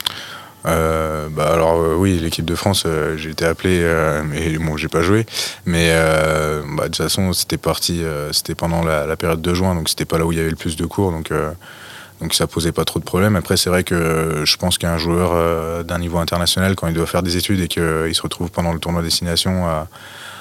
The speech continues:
à étudier, à regarder ses cours, à passer des, des examens, c'est sûr que ça doit être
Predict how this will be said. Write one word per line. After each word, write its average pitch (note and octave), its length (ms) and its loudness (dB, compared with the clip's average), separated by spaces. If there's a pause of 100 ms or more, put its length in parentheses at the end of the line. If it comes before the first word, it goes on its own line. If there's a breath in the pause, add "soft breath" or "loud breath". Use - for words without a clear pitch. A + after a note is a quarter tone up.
(320 loud breath)
à D#2 460 -2
étudier, F2+ 640 0
à E2+ 160 4
regarder E2+ 300 0
ses - 160 -2
cours, F2+ 460 0
à D#2 100 2
passer - 260 -4
des, E2 280 -2
des D#2+ 180 -4
examens, E2+ 380 0
c'est - 160 -4
sûr F#2 140 -2
que - 40 -4
ça - 80 0
doit D#2+ 80 0
être - 80 -6